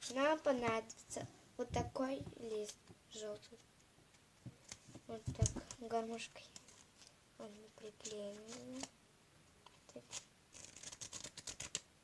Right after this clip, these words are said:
Вот. И нам понадобится тетрадь, чтобы из него вырвать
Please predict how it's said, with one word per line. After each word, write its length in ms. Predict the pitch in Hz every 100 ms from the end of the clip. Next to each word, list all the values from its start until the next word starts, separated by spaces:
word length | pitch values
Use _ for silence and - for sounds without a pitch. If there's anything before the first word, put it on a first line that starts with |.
| - - - -
Вот. 380 | 233 233 247 247 - - - - - - -
И 20 |
нам 300 | 269 277 -
понадобится 640 | 294 269 277 269 208 - - -
тетрадь, 680 | - - 220 202 196 208 - - -
чтобы 400 | - - 262 262
из 200 | 262 269
него 300 | 269 262 262
вырвать 440 | 254 262 262 247